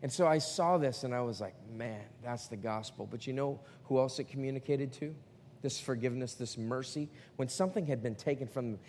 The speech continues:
it was racism. It, it, I mean, it was hatred. It was, uh, it was brutality. It was, it was unthinkable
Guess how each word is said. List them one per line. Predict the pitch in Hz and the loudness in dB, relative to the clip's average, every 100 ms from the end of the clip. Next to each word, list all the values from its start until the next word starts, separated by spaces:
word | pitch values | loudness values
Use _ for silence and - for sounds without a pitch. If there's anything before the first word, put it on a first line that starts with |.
| - - | -8 6
it | 160 | 8
was | 151 117 | 8 6
racism. | 107 107 123 156 - 175 160 202 208 - - - - - - - - - - - - - - - | 2 4 6 4 2 0 0 -2 -4 -14 -20 -20 -20 -20 -20 -20 -20 -20 -20 -20 -20 -20 -20 0
It, | 156 165 349 - | 2 2 -2 2
it, | 151 - | 4 4
I | |
mean, | 131 139 | 2 2
it | 143 | 2
was | 110 | 0
hatred. | - - - 160 165 - 196 - - - - - - - - - - - - | -4 -12 0 2 2 0 -2 -2 -12 -20 -20 -20 -20 -20 -20 -20 -20 -8 4
It | 170 | 6
was, | 160 139 - - | 8 6 2 -2
uh, | 147 143 | 2 2
it | 165 151 | 0 2
was | 147 104 | 2 2
brutality. | - 123 110 - - - 185 202 160 107 - - - - - - - - | 0 0 0 -4 -12 -8 0 4 4 4 -2 -14 -20 -20 -20 -20 -20 4
It | 170 | 6
was, | 180 156 - - - | 8 6 4 -8 2
it | 180 165 | 4 4
was | 135 - - - - - - - | 2 -2 -12 -20 -20 -20 -20 0
unthinkable | 180 190 208 226 226 - - - 202 202 190 156 110 90 | 8 12 12 10 4 0 -12 2 8 8 8 4 2 -2